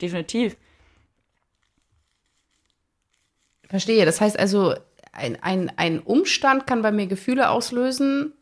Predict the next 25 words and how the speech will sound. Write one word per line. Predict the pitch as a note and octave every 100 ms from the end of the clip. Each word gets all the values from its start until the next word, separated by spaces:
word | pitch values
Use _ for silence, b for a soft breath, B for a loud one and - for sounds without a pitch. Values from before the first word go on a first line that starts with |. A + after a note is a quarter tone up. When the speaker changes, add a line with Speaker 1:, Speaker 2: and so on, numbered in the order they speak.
| _ -
Speaker 2:
aber | F#3
ich | F#3+ -
kann | A3 A3
das | G#3
besser | - G#3+ G#3
schaffen, | G#3+ G#3
da | F#3
drüber | F3+ A#3+ G3+
zu | -
stehen | F3+ - G3+ A3+
und | G#3 F#3+ F#3
logisch | G#3+ G#3 G#3
darüber | F#3+ F3
nachzudenken. | F#3 A3+ - F#3 E3+ F3 G3 A3+ B3 B B B
Aber | F#3+ G3
wenn | G#3
ich | G#3 -
in, | G3 F#3+ F#3 -
äh, | - F3+ E3+ -
Wechselwirkung | A#3+ - B3 G#3+ G#3 G3+ F#3+
mit | F#3
einem | F3+
anderen | - F3 E3
Menschen | G3+ D4 - F#3
gehe, | F3+ G3 A3 B3+